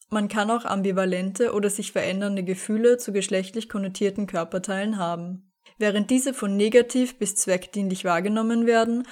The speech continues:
möchte er außerdem noch die Vorfreude auf Veränderung und den Stolz hinzufügen.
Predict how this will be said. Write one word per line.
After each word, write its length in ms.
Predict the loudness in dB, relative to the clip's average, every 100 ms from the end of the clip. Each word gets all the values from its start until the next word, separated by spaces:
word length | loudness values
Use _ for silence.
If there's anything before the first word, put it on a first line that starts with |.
| -10 0
möchte 320 | 0 0 0
er 160 | 0 0
außerdem 520 | 0 0 0 2 2
noch 220 | 0 -2
die 120 | -8
Vorfreude 640 | -2 0 0 0 0 2 0
auf 100 | -2
Veränderung 760 | -4 -2 -2 0 0 -2 -2
und 240 | -4 -2
den 100 | 0
Stolz 440 | -2 0 -2 0 -4
hinzufügen. 920 | -4 -6 -6 -6 -8 -6 -8 -12